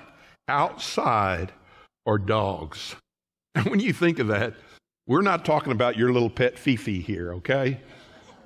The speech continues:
That's <laughs> not what we're talking about. All right, it's an expression back in biblical days. And back in biblical days, dogs were scavengers. They hung out at the trash dumps.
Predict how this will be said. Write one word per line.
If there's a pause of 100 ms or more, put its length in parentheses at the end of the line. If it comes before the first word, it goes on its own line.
(120)
That's
<laughs>
not
what
we're
talking
about. (480)
All
right,
it's
an
expression
back
in
biblical
days. (420)
And
back
in
biblical
days,
dogs
were
scavengers. (680)
They
hung
out (300)
at
the
trash
dumps.